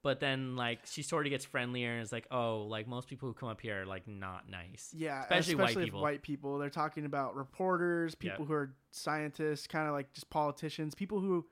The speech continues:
Speaker 2: have a little bit of power because of their, their skin.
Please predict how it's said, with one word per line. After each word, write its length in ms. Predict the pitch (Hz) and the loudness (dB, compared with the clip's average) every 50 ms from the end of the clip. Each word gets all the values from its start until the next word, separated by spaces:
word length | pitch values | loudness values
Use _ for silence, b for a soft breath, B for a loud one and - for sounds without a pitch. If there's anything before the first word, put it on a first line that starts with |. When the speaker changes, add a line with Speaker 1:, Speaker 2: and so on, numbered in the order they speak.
| b b b b b b b b b b b | b b b b b b b b b b b
Speaker 2:
have 320 | - 180 175 165 160 147 143 - _ _ _ _ _ _ _ _ _ - | 0 2 2 4 2 0 -4 -12 _ _ _ _ _ _ _ _ _ -2
a 40 | 180 | 4
little 240 | 196 226 233 226 196 | 6 8 8 8 8
bit 100 | 202 185 | 6 6
of 100 | 156 - | 4 4
power 520 | - - - 156 151 151 147 139 135 131 | 0 -2 2 4 4 6 4 4 2 -2
because 360 | 135 135 131 - 139 131 131 | -4 -6 -6 -6 -6 -6 -6
of 220 | 131 131 127 127 131 | -8 -8 -8 -8 -8
their, 160 | 127 131 131 - - - - - - | -8 -8 -8 -10 -14 -18 -16 -10 -6
their 140 | 139 139 131 | -6 -6 -6
skin. 460 | - - - 139 135 131 127 127 | -6 -4 -2 -2 -2 -2 -4 -6